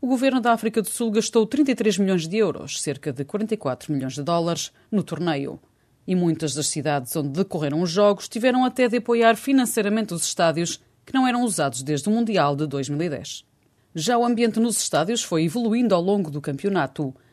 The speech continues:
A África do Sul queria apresentar-se como um bom anfitrião. Depois dos ataques xenófobos no país contra imigrantes africanos em dois mil e oito, a sua imagem sofreu alguns danos e havia a esperança de que isso mudaria com a Taça das Nações Africanas.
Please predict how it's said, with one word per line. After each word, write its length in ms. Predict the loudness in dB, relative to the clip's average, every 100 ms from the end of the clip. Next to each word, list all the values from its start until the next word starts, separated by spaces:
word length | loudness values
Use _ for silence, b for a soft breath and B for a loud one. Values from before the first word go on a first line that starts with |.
| b
A 100 | -6
África 300 | -4 -4 -4
do 60 | -6
Sul 260 | -2 -2 0
queria 260 | 0 0
apresentar-se 640 | 0 0 0 2 0 -2 -4
como 180 | 0
um 80 | 0
bom 200 | 2 2
anfitrião. 720 | 0 -4 -4 -2 2 2 2 -2 B _
Depois 380 | -4 4 6 6
dos 140 | 4
ataques 380 | 2 4 4 2
xenófobos 520 | 0 2 2 0 -4
no 100 | -2
país 460 | 2 2 2 -2 -4
contra 260 | -4 0 2
imigrantes 460 | 2 2 0 -2
africanos 640 | -6 -6 -4 -2 -2 -4 -4
em 140 | -2
dois 200 | -2 -4
mil 140 | -2 0
e 100 | 2
oito, 380 | 2 2 -2 -4 b b
a 80 |
sua 160 | -2 2
imagem 420 | 2 4 2 2
sofreu 400 | -2 -2 -2 2
alguns 360 | 2 2 0 2
danos 560 | 2 2 0 -4 -10 _ -4
e 120 | 0
havia 260 | 0 0 -2
a 20 |
esperança 580 | -4 0 2 4 4 2
de 100 | -2
que 220 | -6 -4
isso 220 | -4 0
mudaria 500 | 2 4 2 4 4
com 160 | 4 0
a 60 |
Taça 400 | 0 0 0 -2
das 160 | -2 0
Nações 360 | 0 -2 -4 -4
Africanas. 760 | -6 -2 0 0 0 -6 -10